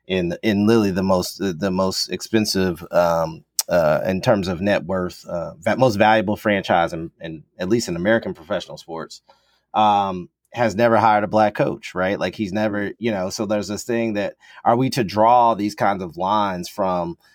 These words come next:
something that happened in nineteen fifty-seven to kind of the institutional, what we think about is what we call institutional and structural racism, right? Like, that kind of thing that happens in the, in the contemporary landscape.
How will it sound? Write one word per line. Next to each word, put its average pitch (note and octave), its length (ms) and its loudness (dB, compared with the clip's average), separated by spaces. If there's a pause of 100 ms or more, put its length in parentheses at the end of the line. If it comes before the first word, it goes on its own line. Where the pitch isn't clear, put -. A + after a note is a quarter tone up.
(120)
something F#2+ 300 -2
that F#2 120 2
happened F#2+ 300 2
in F2 100 0
nineteen F2 380 -2
fifty-seven F#2 680 0
to F2+ 260 -2
kind F#2 180 2
of E2+ 100 0
the F2 160 -2
institutional, F2+ 920 -2
what G2 160 -2
we A2+ 100 4
think G#2+ 200 0
about F2 280 2
is F2 100 -2
what F#2+ 140 -4
we C3+ 80 0
call E2 260 2
institutional F#2 640 -4
and F2+ 100 0
structural G#2 400 0
racism, F2 540 0
right? F#2 240 2
Like, E2+ 160 -2
that F2+ 220 0
kind - 180 -2
of E2 80 -8
thing B2 400 0 (300)
that G#2 100 -2
happens G#2 420 0
in G2+ 100 -6
the, G2 180 -8
in F#2 100 -14
the F#2 80 -8
contemporary G2 580 -8
landscape. F2+ 600 -8